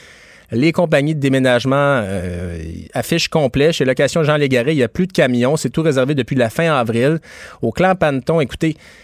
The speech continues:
il n'y a plus rien de disponible à Montréal depuis le mois de février. À octobre, c'est depuis de, le mois de Québec. Euh, depuis octobre, pardon, euh, à Québec.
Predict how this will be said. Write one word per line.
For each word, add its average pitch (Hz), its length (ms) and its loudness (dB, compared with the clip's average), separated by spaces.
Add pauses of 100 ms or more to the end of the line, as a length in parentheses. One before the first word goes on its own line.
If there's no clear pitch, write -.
(140)
il - 20 0
n'y 113 60 0
a - 20 0
plus 170 160 -2
rien 160 240 0
de 131 140 0
disponible 139 720 0 (140)
à 107 120 -2
Montréal 127 720 2
depuis 117 460 -2
le 113 120 0
mois 123 200 2
de 107 100 -2
février. 123 720 -2
À 113 120 -2
octobre, 147 400 0
c'est 123 140 -2
depuis 110 220 -4
de, 127 100 -2
le 117 160 -4
mois 113 140 0
de - 120 -20
Québec. 143 500 -2 (600)
Euh, 120 80 2
depuis 131 220 0
octobre, 156 360 2
pardon, 131 400 2
euh, 113 200 2
à 117 80 -2
Québec. 123 420 0